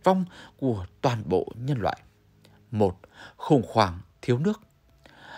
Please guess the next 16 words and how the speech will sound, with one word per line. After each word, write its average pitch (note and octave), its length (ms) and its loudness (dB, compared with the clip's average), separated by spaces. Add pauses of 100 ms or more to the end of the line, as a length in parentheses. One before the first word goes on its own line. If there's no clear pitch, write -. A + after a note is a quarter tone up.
(220)
Cuộc F3 240 8
khủng C#3 220 4
hoảng G#2+ 320 4
đầu B2 340 8
tiên F#3 180 6
được G#2+ 140 2
giáo B2+ 140 2
sư F3 180 2
đề A2 140 2
cập - 300 -2
là G2 100 -4
cuộc G2+ 300 -4
khủng G2+ 260 -2
hoảng F2+ 240 -2 (180)
thiếu B2 140 0
nước. G3 220 2